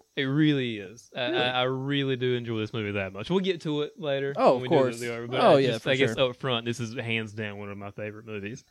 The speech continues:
Speaker 2: I really like this movie.
Speaker 1: It's, it's a lot. It's really good.
Speaker 2: Yeah.
Speaker 1: I can, as soon as you say that, I can see the shades of,
Speaker 2: <laughs>
Speaker 1: but
Speaker 2: What?
Speaker 1: I can just hear
Speaker 2: I
Speaker 1: the,
Speaker 2: said nothing,
Speaker 1: I
Speaker 2: sir.
Speaker 1: can just, I can see. I
Speaker 2: How dare you?
Speaker 1: <laughs>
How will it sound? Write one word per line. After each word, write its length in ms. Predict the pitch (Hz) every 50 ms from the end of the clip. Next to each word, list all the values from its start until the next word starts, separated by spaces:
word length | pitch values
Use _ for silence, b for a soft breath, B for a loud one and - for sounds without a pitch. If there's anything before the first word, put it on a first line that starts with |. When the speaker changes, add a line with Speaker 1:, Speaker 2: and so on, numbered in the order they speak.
| _ _ -
Speaker 2:
I 320 | 127 135 143 147 147 147
really 420 | 139 131 131 135 139 139 151 156
like 240 | 156 165 185 208 -
this 180 | 196 175 156 -
movie. 340 | 160 143 147 139 160 170 - -
Speaker 1:
It's, 320 | - 117 113 - - - -
it's 200 | 123 120 - -
a 20 |
lot. 260 | 185 160 160 151 147
It's 120 | 135 - -
really 240 | 160 165 170 170
good. 300 | 175 180 170 143 135 131 131 -
Speaker 2:
Yeah. 300 | 107 107 123 143 202 202 - -
Speaker 1:
I 120 | 139 135 139
can, 160 | - - 160
as 120 | 151 147 143
soon 140 | 233 214 202
as 40 | 190
you 60 | 185
say 140 | - 208 185 175
that, 100 | 156 139
I 100 | 139 139
can 120 | 160 151
see 140 | - 170 160
the 100 | 151 143
shades 400 | - - 170 156 151 147 139 139
of, 160 | 139 131 123 117 135 147
Speaker 2:
<laughs> 100 | 165 175
Speaker 1:
but 880 | - - 285 262 247 226 226 - 220 226 - 339 262 233 233 311 349 -
Speaker 2:
What? 460 | 320 349 349 - - 349 330 240 - 285
Speaker 1:
I 220 | 302 294 302 311
can 220 | 294 - 233 208 170
just 220 | 180 196 175 -
hear 80 | - 247
Speaker 2:
I 240 | 262 277 285 285
Speaker 1:
the, 60 | 269 277
Speaker 2:
said 320 | - 220 214 226 233 202
nothing, 380 | 185 156 151 147 - 151 143 135
Speaker 1:
I 20 |
Speaker 2:
sir. 320 | 131 - 151 180 190 156 156
Speaker 1:
can 80 | 170 175
just, 240 | 190 175 - - -
I 120 | 202 190
can 120 | 170 170 156
see. 260 | - - 190 190 -
I 100 | 107 107
Speaker 2:
How 280 | 120 131 135 143 147 143
dare 400 | 135 107 117 107 107 110 113 110
you? 220 | 151 135 107 110
Speaker 1:
<laughs> 40 | -